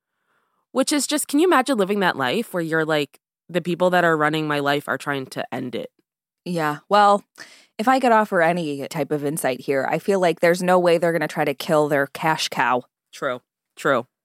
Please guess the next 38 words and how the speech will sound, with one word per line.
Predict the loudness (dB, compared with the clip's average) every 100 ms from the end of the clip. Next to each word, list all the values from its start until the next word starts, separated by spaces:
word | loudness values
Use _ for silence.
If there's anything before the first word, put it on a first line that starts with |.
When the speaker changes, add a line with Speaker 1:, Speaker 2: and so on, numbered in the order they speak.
| 0
Speaker 1:
But | 0 4
Brittany | 2 4 4
wants | 4 4
us | 0
to | 0
know | 2 4 4 4 2 -2
you | -6 -6
can't | -4 -4
take | -4 -6
her | -6
down | -4 -4 -4
that | -6 -4
easily, | -2 -2 -2 -2
writing, | 2 2 2 0 -2 -2
"Nobody | 2 4 4 4
else | 4 2
would | 2 2
have | 2
lived | 2 2 2 -2
through | -4 0
what | 0 0
they | -2
did | 0 -2 -2
to | -6
me. | -4 -6 -8 -12 -2
I | 2 2
lived | 4 2 0
through | -6 -2
all | 0 0
of | 0
it, | -2 -4 -8 -8
and | -2
I | 0
remember | 0 -2 -2 -2 -2 -6 -4
all | -2 -2 -2
of | -6
it." | -8 -8 -12 _
Speaker 2:
Mm-hmm. | -10 -8 -8 -8 -8 -8